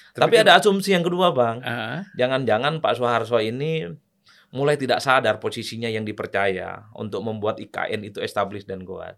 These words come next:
Speaker 1: Hmm.
Speaker 2: Jangan-jangan komunikasi ke dalamnya itu sudah mulai nggak nyaman.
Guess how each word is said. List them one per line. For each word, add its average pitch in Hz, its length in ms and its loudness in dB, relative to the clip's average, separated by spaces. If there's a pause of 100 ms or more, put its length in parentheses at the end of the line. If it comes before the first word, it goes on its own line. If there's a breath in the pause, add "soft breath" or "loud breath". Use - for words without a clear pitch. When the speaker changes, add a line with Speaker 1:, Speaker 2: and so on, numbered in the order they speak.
(120)
Speaker 1:
Hmm. - 240 -16
Speaker 2:
Jangan-jangan 113 560 -2
komunikasi 117 560 -4
ke 120 100 -10
dalamnya 107 540 0
itu 107 240 -6
sudah 113 160 -6
mulai 104 320 -6
nggak 95 160 -4
nyaman. 95 560 -8